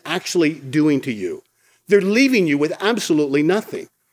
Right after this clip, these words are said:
What Jesus is saying, he's saying to a person who's in a situation where they cannot win. They do, in fact, owe the money. And because the courts are corrupt,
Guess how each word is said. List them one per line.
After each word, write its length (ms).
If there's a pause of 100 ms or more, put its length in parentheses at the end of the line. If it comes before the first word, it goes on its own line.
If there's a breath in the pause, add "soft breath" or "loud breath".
(420 soft breath)
What 160
Jesus 400
is 120
saying, 260
he's 120
saying 300
to 120
a 80
person 480
who's 200
in 140
a 80
situation 840 (280 soft breath)
where 160
they 140
cannot 640
win. 380 (500)
They 160
do, 240
in 100
fact, 360
owe 180
the 120
money. 480 (300 soft breath)
And 120
because 360
the 80
courts 360
are 60
corrupt, 600